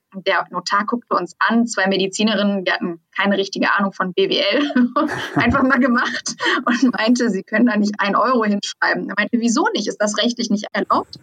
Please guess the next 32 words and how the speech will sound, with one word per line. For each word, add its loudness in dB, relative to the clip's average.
Ja, 2
doch, 0
können 4
Sie 0
machen, 2
aber 0
das -2
sieht, 2
äh, 0
das -2
Handelsregister 0
nicht -2
so 0
gerne. 0
Machen 0
Sie -4
noch -12
zwei -4
Nullen, -2
dann -2
ist -12
das -18
in -12
Ordnung. -12
Ja, 0
und 0
so 2
fing 0
eigentlich -2
das -2
Entrepreneur-Dasein 0
an. 4